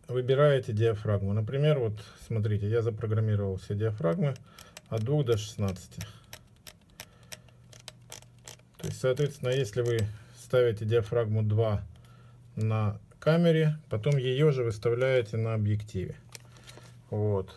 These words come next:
Смотрите видоискатель, э, крутите кольцо резкости,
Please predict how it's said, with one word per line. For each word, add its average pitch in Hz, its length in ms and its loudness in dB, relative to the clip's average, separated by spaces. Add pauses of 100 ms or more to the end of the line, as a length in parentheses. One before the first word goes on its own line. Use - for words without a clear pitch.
Смотрите 139 680 2
видоискатель, 151 960 0 (1040)
э, 107 440 0
крутите 139 420 0
кольцо 117 400 0
резкости, 151 680 2